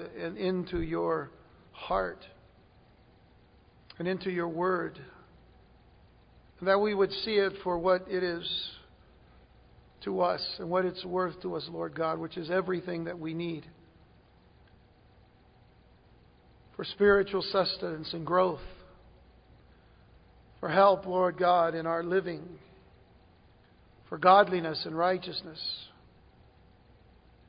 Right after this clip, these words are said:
We pray, Father, that your Holy Spirit would move, Lord,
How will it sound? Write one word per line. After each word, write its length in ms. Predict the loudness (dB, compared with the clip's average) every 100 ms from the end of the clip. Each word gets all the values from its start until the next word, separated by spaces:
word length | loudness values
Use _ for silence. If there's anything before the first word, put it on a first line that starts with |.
| -20 -20 -20 -20 -20 -20 -20 -20 -20 -20 -20 -20 -20 -20 -20 -20 -20
We 80 | -4
pray, 420 | 4 6 6 2
Father, 440 | -2 -2 -6 -14 -18 -20 -20 -20 -20 -20 -20 -14
that 140 | -12 -4
your 100 | -2
Holy 220 | 0 -2
Spirit 400 | -4 -2 -2 -2
would 120 | -6
move, 300 | -6 -6 -8 -10
Lord, 300 | -10 -10 -12